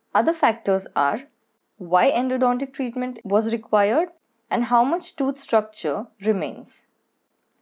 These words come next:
This is again a radiograph of a dilacerated root. Let's see what all we learned today. We learned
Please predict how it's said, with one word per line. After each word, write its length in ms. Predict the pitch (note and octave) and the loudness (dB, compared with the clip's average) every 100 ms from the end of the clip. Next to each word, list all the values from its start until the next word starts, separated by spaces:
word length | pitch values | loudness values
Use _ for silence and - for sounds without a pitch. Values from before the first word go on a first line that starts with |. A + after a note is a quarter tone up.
| _ _ _ | _ _ _
This 160 | C4+ C#4 | -4 -2
is 140 | C#4+ | 0
again 400 | A#3 G3+ F3 G3+ A#3 | 0 2 0 0 -2
a 100 | A3+ | 0
radiograph 640 | G#3+ F3+ G3 D#3+ D#3 A3+ | 0 0 -2 0 -2 -2
of 200 | - G#3 | -4 -2
a 40 | |
dilacerated 840 | A3 D#3+ D3+ F3 F#3 D#3 C#3+ F#3 F#3+ | 2 2 2 -2 -6 -6 -6 -8 -6
root. 240 | C#3 - - _ _ _ _ _ _ _ _ _ _ - | -10 -10 -20 _ _ _ _ _ _ _ _ _ _ -4
Let's 240 | C4+ G#4 | -2 -2
see 140 | - D4 | -2 2
what 180 | A#3 | 2
all 140 | A3+ A#3+ | 2 0
we 140 | A#3 | 0
learned 340 | G3+ E3+ F#3+ G3 | 0 0 -2 -6
today. 320 | D#3+ - - _ _ _ _ G#3+ | -8 -8 -12 _ _ _ _ -8
We 240 | G3+ A3+ | -2 2
learned 300 | G3 G3+ A#3 | 2 0 -4